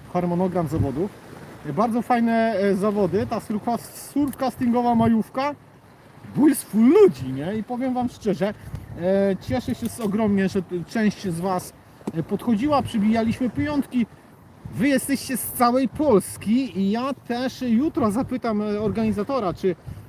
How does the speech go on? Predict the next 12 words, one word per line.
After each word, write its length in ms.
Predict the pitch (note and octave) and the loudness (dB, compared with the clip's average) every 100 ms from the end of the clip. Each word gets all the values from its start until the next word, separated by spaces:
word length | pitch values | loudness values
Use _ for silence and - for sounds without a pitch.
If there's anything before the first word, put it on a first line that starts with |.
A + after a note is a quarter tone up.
| - | -6
ewentualnie 640 | F3+ A#3 A3 A#3 A#3 A#3 | -2 0 0 0 0 0
w 40 | G#3+ | -2
przyszłych 680 | - A#3+ G#3+ - G#3+ G3 - | -6 -6 -6 -2 0 0 -4
sezonach 680 | - F#3+ D#3 C4+ F#4 A3+ - | -4 -4 -2 -2 0 -2 0
tej 160 | F#3+ | -2
surfcastingowej 760 | - G3 - F#3+ G#3 F#3 F#3+ F3+ | 0 -4 -4 -6 -4 -2 0 2
majówki 400 | F3 D#3+ - C4+ | 2 0 -2 -2
nie 120 | B3 | 0
zrobić 280 | G3 A3+ - | 0 -2 -4
takiego 340 | A3 A#3+ G#3 | -6 -4 -4
czegoś, 380 | - G#3 G3 B3 | -2 -2 0 0
żeby 560 | G3 G3+ A3 A3+ A#3 | -2 0 2 2 0